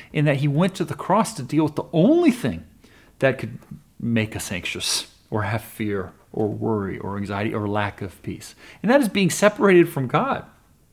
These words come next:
But because of Jesus' sacrifice on the cross for our sins, giving us forgiveness, we can be restored in our relationship to him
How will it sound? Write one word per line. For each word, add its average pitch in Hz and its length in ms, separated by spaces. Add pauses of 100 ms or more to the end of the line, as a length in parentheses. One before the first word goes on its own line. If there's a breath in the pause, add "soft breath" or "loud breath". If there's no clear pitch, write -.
(140)
But 147 140
because 170 300
of 170 140 (220 loud breath)
Jesus' 160 400
sacrifice 147 720
on 180 260
the 202 60
cross - 600 (180 loud breath)
for 220 400
our 151 100
sins, 120 400
giving 208 320
us 160 80
forgiveness, 117 680 (400 loud breath)
we 175 120
can 175 160
be 165 400 (260 soft breath)
restored 170 720
in 135 120
our 123 100
relationship 123 720
to 226 200
him 147 300